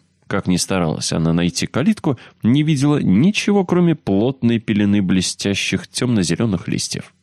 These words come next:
Она была очень разочарована. Ее охватило прежнее упрямство, когда она шла вдоль стены, глядя на верхушки растущих за ним деревьев. Как это глупо быть рядом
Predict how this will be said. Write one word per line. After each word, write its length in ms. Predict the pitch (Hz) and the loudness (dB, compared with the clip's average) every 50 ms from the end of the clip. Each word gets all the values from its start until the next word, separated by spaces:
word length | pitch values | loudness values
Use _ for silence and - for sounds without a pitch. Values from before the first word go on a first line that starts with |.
| _ _ _ | _ _ _
Она 200 | 107 98 92 87 | -4 -2 -2 0
была 260 | 82 85 85 82 - - - - - _ - | 0 0 -2 -2 -4 -6 -14 -20 -20 _ -6
очень 340 | - 82 - - - - | -4 -4 -4 -2 -2 -2
разочарована. 840 | - - 73 65 - - - - - - - - - - - - - _ _ _ _ _ _ | -2 -2 -4 -4 -6 -8 -8 -8 -8 -8 -10 -10 -12 -14 -16 -18 -20 _ _ _ _ _ _
Ее 320 | - 101 92 87 82 78 76 | -2 0 2 2 2 2 0
охватило 480 | 71 - 95 95 92 - - 95 90 | -2 -2 -4 -2 -2 0 0 0 0
прежнее 460 | 85 - - 85 80 73 76 76 76 | 0 0 -2 -2 -2 -2 -2 -2 -2
упрямство, 680 | 60 - - - 57 - - - - - - - - - - _ | -2 -2 -4 -6 -8 -8 -8 -10 -10 -10 -10 -12 -16 -18 -20 _
когда 400 | - - 98 85 85 80 78 80 | -6 -4 -4 -2 -2 -2 -2 -2
она 180 | 82 80 80 80 | -2 -2 -2 -2
шла 240 | - - 92 90 82 | -2 -2 -2 -2 -2
вдоль 240 | 85 82 92 92 85 | -2 0 0 0 0
стены, 440 | - - - - 98 98 110 139 | -2 -4 -2 0 0 2 2 2
глядя 440 | 135 107 95 85 82 82 80 78 85 | 0 0 0 0 0 0 0 0 2
на 60 | 82 | 2
верхушки 560 | 85 85 85 - - - 113 110 - - - 90 | 2 0 0 -2 -4 -4 -4 -4 -4 -4 -4 -2
растущих 640 | - 80 - - - 101 95 - - - 90 80 | -2 -4 -4 -4 -4 -2 -2 -2 -2 -2 -2 -2
за 180 | 82 80 87 87 | -2 -2 0 0
ним 220 | 87 90 90 87 | 2 2 2 2
деревьев. 680 | 76 82 98 110 101 78 - - - - - - - _ _ _ _ _ | 2 0 0 0 0 0 -2 -4 -8 -12 -14 -20 -20 _ _ _ _ _
Как 220 | - 185 - - | -4 -2 -2 -2
это 240 | 160 156 - - 160 | -4 -4 -2 -4 -4
глупо 840 | 131 113 101 113 127 143 147 147 143 104 - - - 60 50 - - - | -4 -2 0 0 2 2 2 2 2 0 0 -2 -4 -4 -4 -4 -6 -8
быть 440 | - 80 76 78 78 - - - - | -8 -4 -2 -2 -2 -2 -4 -4 -4
рядом 460 | 80 76 120 165 - 160 - - | -2 0 0 0 -2 -2 -4 -6